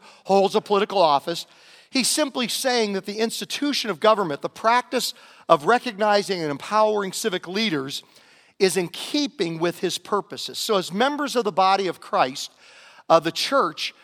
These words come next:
we're not to be anti-government. We recognize and respect the rightful, uh, role government and politicians are meant to play in God's plan. Now, the second thing Paul said was that government exists,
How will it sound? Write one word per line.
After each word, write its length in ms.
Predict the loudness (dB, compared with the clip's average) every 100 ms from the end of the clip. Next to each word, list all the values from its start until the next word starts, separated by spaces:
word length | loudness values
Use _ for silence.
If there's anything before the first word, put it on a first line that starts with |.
| _ _
we're 280 | -6 0 0
not 460 | 2 4 4 2 -2
to 80 | -4
be 260 | -2 -2 -4
anti-government. 1120 | -2 -2 -2 -2 -2 2 4 4 2 -4 -10
We 160 | -10 -6
recognize 840 | 2 2 2 -4 0 2 2 -2
and 100 | -8
respect 500 | -8 -4 0 -2 -2
the 80 | 0
rightful, 560 | 2 2 0 -2 -2 -4 -18 -20 -6
uh, 160 | -2 2
role 400 | 6 6 6 4
government 440 | 4 4 2 -2
and 80 | -2
politicians 600 | 2 2 2 -2 -4 -2
are 100 | -2
meant 480 | -2 -2 -2 -4 -8
to 160 | -8
play 680 | -8 -4 4 4 4 0 -2 -12 -20 _
in 180 | -2 0
God's 340 | 4 4 4 -2
plan. 440 | 2 2 2 -6 _ _ -20 _ -20 -2
Now, 80 | 2
the 100 | 2
second 300 | 4 2 2
thing 160 | -2 0
Paul 260 | 2 2
said 360 | 2 -2 -2 -2
was 140 | -4
that 120 | -4 2
government 360 | 2 4 -2
exists, 600 | -4 -4 0 0 0 -8